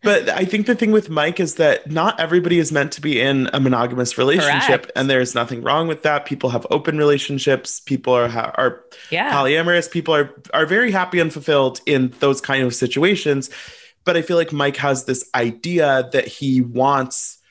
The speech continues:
Speaker 1: this perfect relationship and he wants the perfect girl and, you know, my better half, he says it, like, four times in this episode. And it's like, Mike, you might need at a certain point, Mike's probably, like, forty years old. He's been divorced.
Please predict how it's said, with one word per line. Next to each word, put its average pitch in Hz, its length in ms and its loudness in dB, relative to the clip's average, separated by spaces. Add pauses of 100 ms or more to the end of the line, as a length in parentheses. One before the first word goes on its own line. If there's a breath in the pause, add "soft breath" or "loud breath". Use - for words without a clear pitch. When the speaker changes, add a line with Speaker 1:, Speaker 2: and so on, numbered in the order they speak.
(180 soft breath)
Speaker 1:
this 131 180 2
perfect - 560 -2
relationship 147 760 0
and 127 180 -2 (200 loud breath)
he 170 100 2
wants 147 240 0
the 151 80 -4
perfect 170 440 -2
girl 175 400 2
and, 147 200 -4 (220 loud breath)
you 156 100 -2
know, 143 400 2
my 151 260 -2
better 147 320 0
half, 143 360 -2
he - 100 -10
says 139 240 0
it, - 60 -2
like, 139 100 -8
four 143 300 2
times 135 360 -2
in 135 60 -6
this 131 160 -2
episode. 127 640 0 (300 loud breath)
And 147 120 0
it's 143 140 -2
like, 139 220 0
Mike, 156 400 -2 (500)
you 165 240 2
might 160 380 0
need 160 300 0
at 151 160 0
a 147 40 2
certain 165 300 0
point, 165 260 0
Mike's 160 240 -2
probably, 170 280 0
like, 151 120 2
forty 160 300 0
years 147 260 0
old. 156 240 2
He's 139 140 -6
been 160 200 2
divorced. 156 600 0